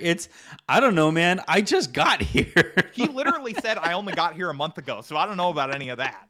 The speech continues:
Speaker 2: You know, like, with certain things, or they'd ask him about, they asked him about the locker room vibes, and he's like, "I was just really focused on trying to learn the playbook." <laughs>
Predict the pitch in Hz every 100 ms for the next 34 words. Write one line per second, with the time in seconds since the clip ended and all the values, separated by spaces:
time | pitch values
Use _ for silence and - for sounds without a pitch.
0 | - 160 156 147 147 151 185 170 - -
1 | 202 185 170 180 185 175 160 165 151 175
2 | 214 185 165 160 - - 175 208 240 233
3 | 190 185 135 135 185 190 190 202 185 170
4 | 180 202 165 156 165 147 147 - 139 214
5 | 240 156 131 135 160 151 131 139 269 -
6 | 127 131 135 127 135 139 131 - 151 120
7 | - - - - - -